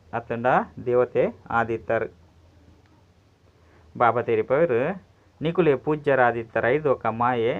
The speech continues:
ನಿಕ್ಲೇನು ಪೂಜಾರಿ ಪತಿತಾದು ಮಲ್ತು ಬುಡ್ತುಂಡು. ನಿಕುಲು ಬ್ರಹ್ಮನು ದೇವತೆ ಪನ್ಪರೋ ಅತ್ ಭಗವಂತ ಪನ್ಪರೋ ಪಂದು ಮನುಷ್ಯರಿಗೆ ಏನು ಇರು.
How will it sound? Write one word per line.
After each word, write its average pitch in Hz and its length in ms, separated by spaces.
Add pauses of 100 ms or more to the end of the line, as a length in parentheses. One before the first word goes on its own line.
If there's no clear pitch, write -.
(120)
ನಿಕ್ಲೇನು 120 480 (680)
ಪೂಜಾರಿ 139 480
ಪತಿತಾದು 120 680
ಮಲ್ತು 120 320
ಬುಡ್ತುಂಡು. 110 380 (600)
ನಿಕುಲು 180 340 (640)
ಬ್ರಹ್ಮನು 143 800
ದೇವತೆ 160 500 (1400)
ಪನ್ಪರೋ 135 460
ಅತ್ 160 380 (220)
ಭಗವಂತ 139 540
ಪನ್ಪರೋ 107 600
ಪಂದು 135 300
ಮನುಷ್ಯರಿಗೆ 123 560
ಏನು 113 160
ಇರು. 110 160